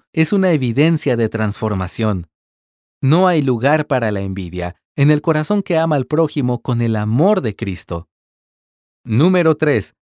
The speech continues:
el evangelio nos ayuda a dejar de compararnos.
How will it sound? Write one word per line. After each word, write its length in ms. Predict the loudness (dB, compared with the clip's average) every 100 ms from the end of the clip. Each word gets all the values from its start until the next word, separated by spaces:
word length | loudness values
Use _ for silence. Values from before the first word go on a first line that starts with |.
| _
el 160 | 0 0
evangelio 600 | 0 -4 -4 -4 0 0
nos 220 | 0 0
ayuda 360 | -2 -2 2 2
a 40 |
dejar 420 | 2 0 0 0
de 140 | -2 -2
compararnos. 1000 | 0 0 -2 0 -2 -2 -6 -8 -14